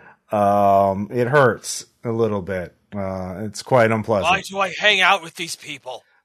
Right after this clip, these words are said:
Speaker 1: Um, so Valahan, are you going to jump in after him, or are you going to wait your turn?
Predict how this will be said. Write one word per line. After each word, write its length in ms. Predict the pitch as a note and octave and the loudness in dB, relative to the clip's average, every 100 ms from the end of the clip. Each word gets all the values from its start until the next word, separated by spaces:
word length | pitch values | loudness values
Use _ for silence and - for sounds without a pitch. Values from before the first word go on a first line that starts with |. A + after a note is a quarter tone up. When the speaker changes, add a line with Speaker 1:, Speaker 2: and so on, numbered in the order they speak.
| _ | _
Speaker 1:
Um, 560 | A2 G#2 G2+ G2+ G2 G2+ | 0 2 4 4 2 -2
so 180 | - A#2+ | -2 4
Valahan, 560 | C#3 C#3+ C#3 D3 C3+ | 6 8 6 6 4
are 120 | C3 | 2
you 180 | B2 B2+ | 2 0
going 220 | A#2 B2+ | 0 0
to 80 | B2 | 0
jump 300 | G#2+ C3 A#2 | 0 0 2
in 260 | C3+ C3+ C3 | 0 0 0
after 440 | A#2+ C3+ C3+ D#3 | 2 2 2 2
him, 260 | D#3+ E3 F3 | 4 2 2
or 160 | B2+ | 0
are 40 | A2+ | 0
you 220 | A2 A2 | 0 -2
going 480 | G2+ A2 G#2+ G#2+ G2+ | -2 -2 0 -2 -6
to 300 | G#2+ G#2 G#2 | -6 -6 -6
wait 360 | G2 G2+ F2+ - | -6 -6 -8 -12
your 160 | G2+ | -12
turn? 480 | F#2 G2 F#2 D#2+ E2 | -12 -12 -12 -14 -18